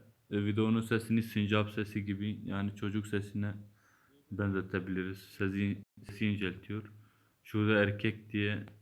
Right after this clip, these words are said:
bir yazı var. İşte orası da sesi kalınlaştırıyor. Mikrofon. Bunlar ses efektleri.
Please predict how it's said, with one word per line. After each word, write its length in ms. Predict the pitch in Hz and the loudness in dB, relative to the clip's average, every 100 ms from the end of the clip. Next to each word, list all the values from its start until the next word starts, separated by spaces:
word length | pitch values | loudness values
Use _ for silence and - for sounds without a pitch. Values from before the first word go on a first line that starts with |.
| _ _ _ | _ _ _
bir 200 | 98 101 | -8 -2
yazı 360 | 101 98 98 98 | -2 -2 -2 -2
var. 160 | 98 101 | -2 -2
İşte 240 | 101 101 | -4 -2
orası 380 | 101 98 - 104 | 0 -2 -2 -2
da 180 | 104 104 - - _ _ - | -2 -2 -10 -20 _ _ -8
sesi 340 | 110 101 110 | -6 -4 -2
kalınlaştırıyor. 800 | 101 95 95 92 90 - 101 107 - - - _ _ - | 0 0 0 -2 -4 -8 -8 -8 -10 -20 -20 _ _ 0
Mikrofon. 600 | 110 110 113 104 113 120 | 2 4 4 6 4 6
Bunlar 300 | 147 151 147 | 6 6 4
ses 340 | - 139 - | 4 2 4
efektleri. 800 | 110 104 107 107 107 104 123 | 2 2 0 0 0 2 2